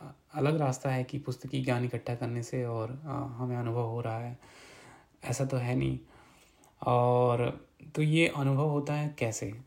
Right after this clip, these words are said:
पुस्तकीय ज्ञान से तो होने से रहा, रिचुअल्स से होने से रहा, और कि-, किसी भी बाहरी चीज़ से होने से रहा, क्योंकि बाहरी चीज़ से,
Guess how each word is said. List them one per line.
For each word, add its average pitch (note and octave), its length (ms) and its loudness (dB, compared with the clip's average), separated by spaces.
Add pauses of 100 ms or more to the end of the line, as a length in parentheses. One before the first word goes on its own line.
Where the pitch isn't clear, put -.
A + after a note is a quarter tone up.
(160)
पुस्तकीय C3+ 420 -2
ज्ञान B2+ 300 0
से B2+ 180 -4
तो B2+ 320 -6 (520)
होने A#2+ 320 -2
से A#2 120 -4
रहा, A2 320 -6 (920)
रिचुअल्स C#3+ 500 6
से C3+ 220 0
होने A#2+ 320 2
से A#2+ 120 0
रहा, G#2+ 440 -4 (320)
और A#2+ 640 -2 (460)
कि-, - 100 -12 (480)
किसी F#3+ 180 0
भी F3+ 140 2
बाहरी C3 440 4
चीज़ D3+ 240 2
से - 140 -2
होने A2+ 240 -2
से A2+ 120 -8
रहा, A2 360 -8
क्योंकि C3+ 180 -2
बाहरी C3 360 2
चीज़ D3 220 0
से, C3+ 320 0